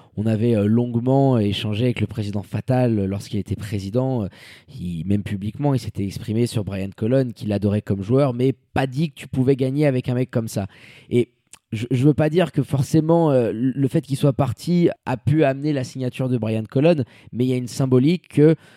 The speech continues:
dans cette nouvelle ère qui est amenée par, euh, Kapetanovic et, euh, Margot à la direction sportive,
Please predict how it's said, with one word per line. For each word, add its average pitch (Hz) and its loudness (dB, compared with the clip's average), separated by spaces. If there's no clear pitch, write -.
dans 127 2
cette 131 0
nouvelle 143 4
ère 160 4
qui - -2
est - 4
amenée 139 2
par, 123 0
euh, 117 0
Kapetanovic 127 0
et, 131 4
euh, 113 6
Margot 123 4
à 120 2
la 117 0
direction 117 -4
sportive, 160 0